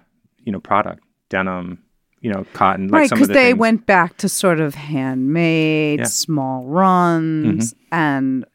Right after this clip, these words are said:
Speaker 2: and you applied that.
Speaker 1: And also, I mean, in, in short, the graphic language was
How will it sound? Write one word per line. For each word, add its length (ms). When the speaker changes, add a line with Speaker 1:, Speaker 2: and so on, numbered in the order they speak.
Speaker 2:
and 280
you 160
applied 400
that. 240
Speaker 1:
And 100
also, 240
I 60
mean, 200
in, 180
in 200
short, 460
the 80
graphic 600
language 520
was 340